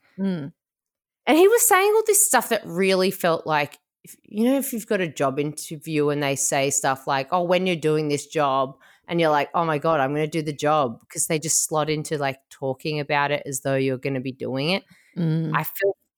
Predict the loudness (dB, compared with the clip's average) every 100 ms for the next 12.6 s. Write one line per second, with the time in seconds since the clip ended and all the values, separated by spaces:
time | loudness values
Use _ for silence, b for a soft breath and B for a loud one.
0 | -2 0 0 -2 -4 -4 -6 -4 -4 -2
1 | -2 0 -2 -2 -4 0 2 2 2 0
2 | 0 2 2 2 2 2 0 0 0 -2
3 | -2 -2 0 -2 -4 -8 -2 0 0 0
4 | 2 2 0 -4 -20 b b b 0 2
5 | 2 -2 -6 -4 0 0 0 -4 _ _
6 | _ _ _ -2 2 4 4 2 -2 -6
7 | _ _ _ _ _ _ -12 -2 2 4
8 | 4 4 2 -2 0 0 2 2 2 0
9 | -2 0 2 2 4 4 6 6 6 4
10 | 2 0 0 4 4 4 4 4 2 2
11 | 0 0 2 4 4 0 0 0 -2 2
12 | 4 4 4 2 0